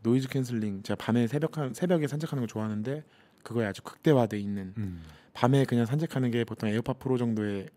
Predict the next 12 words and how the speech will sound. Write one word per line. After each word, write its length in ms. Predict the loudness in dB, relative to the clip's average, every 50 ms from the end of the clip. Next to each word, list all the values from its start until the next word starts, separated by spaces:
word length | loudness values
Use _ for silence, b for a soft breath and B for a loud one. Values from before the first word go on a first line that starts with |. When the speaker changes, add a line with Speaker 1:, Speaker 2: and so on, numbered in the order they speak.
| _ _
Speaker 1:
노이즈 260 | -10 -8 -6 -6 -4
캔슬링이라면 800 | -2 -2 0 0 2 0 0 -2 -4 -4 -2 -2 0 0 -2 -4 B B B B B B B B B
밤에 200 | -2 0 2 2
등산하는 440 | 2 0 0 0 0 2 0 0 0
거는 260 | 0 0 0 0 -2
녹음실 380 | -2 0 0 0 0 0 -2 -2
안에 280 | -2 -2 -4 -4 -4 -6 -10 _ _ _ _
들어가는 500 | -12 -10 -8 -8 -8 -8 -8 -8 -8 -10
수준의 480 | -10 -12 -10 -8 -6 -6 -6 -8 -10 -14 -18 b b b b b b b b
노이즈 220 | -8 -8 -8 -6 -8
캔슬링이라서. 480 | -8 -8 -6 -6 -6 -6 -6 -8 -10 -10
Speaker 2:
조용하니까. 300 | -10 -10 -10 -10 -10 -12